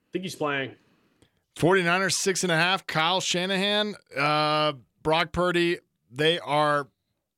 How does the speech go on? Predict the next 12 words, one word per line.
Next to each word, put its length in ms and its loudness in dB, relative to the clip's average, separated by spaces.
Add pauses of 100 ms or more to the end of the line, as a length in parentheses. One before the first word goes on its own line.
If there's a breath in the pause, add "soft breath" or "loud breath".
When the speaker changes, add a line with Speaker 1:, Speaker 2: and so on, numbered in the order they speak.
(100)
Speaker 2:
pretty 260 -2
unstoppable 500 0
right 180 2
now 260 0
with 140 -10
the 80 -12
return 380 -2
of 80 -4
Dabo 580 0
and 360 -6
Trent 340 -4
Williams. 500 -4